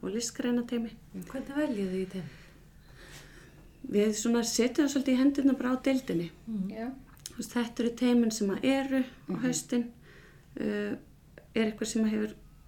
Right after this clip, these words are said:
Speaker 1: ríðandi áhuga á einhverju ákveðnu.
Speaker 2: Já.
Speaker 1: Við viljum helst hafa svona sirka einn frá hverri deild.
Speaker 2: Mhm.
Speaker 1: Uh, við höfum fundið það að það er mjög slæmt upp á skipulagið að gera ef það eru tveir frá einhverju deild eða
Speaker 2: Já.
Speaker 1: þrír frá einhverju deild.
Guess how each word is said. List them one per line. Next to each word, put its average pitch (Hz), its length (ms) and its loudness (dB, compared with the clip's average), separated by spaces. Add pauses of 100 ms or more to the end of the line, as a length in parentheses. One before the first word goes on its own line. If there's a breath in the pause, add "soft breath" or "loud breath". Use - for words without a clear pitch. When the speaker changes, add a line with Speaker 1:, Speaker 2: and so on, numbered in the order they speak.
(160)
Speaker 1:
ríðandi 214 460 -4
áhuga 214 480 -2
á 202 60 -10 (140)
einhverju 208 320 -6
ákveðnu. 254 440 2 (200)
Speaker 2:
Já. 180 80 -10 (680 loud breath)
Speaker 1:
Við 196 100 -4
viljum 196 220 2
helst 208 360 0
hafa 254 240 4
svona 247 200 2
sirka 240 400 0
einn 240 160 2 (140)
frá 240 140 -2
hverri 254 320 2
deild. 269 480 -2
Speaker 2:
Mhm. 165 320 -8 (540 loud breath)
Speaker 1:
Uh, 214 40 -4
við 202 200 -4
höfum 208 280 -4 (100)
fundið 233 380 2
það 220 140 2
að 214 60 0
það 214 80 4
er 214 100 4
mjög 214 220 0
slæmt 226 320 -2
upp - 120 -4
á 196 40 -4
skipulagið 254 640 2
að 240 60 -6
gera 247 220 0
ef 226 80 -2
það 220 80 2
eru 220 220 0 (340)
tveir 247 360 0 (180)
frá - 280 -2 (300)
einhverju 233 320 2
deild 220 260 2
eða 202 140 2
Speaker 2:
Já. 165 80 2
Speaker 1:
þrír 226 280 6
frá 233 100 -2
einhverju 220 300 -2
deild. 214 300 -4